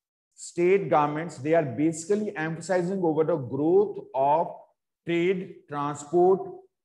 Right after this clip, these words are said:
roads, and banking services, and banking services,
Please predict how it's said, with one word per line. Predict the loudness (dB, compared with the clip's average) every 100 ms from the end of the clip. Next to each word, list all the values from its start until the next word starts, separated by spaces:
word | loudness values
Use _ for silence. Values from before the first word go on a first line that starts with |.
| _ -14
roads, | -8 -2 0 2 2 -2 -12 -16 -8
and | -4 -2 -4 -4
banking | -4 -4 -6 -6
services, | -2 -2 -2 -10 -14 -18 _ _ _ _ _ _ _
and | -4 -2 -2 -4
banking | -4 -4 -4 -4 -4
services, | -4 -2 -2 -4 -10 -10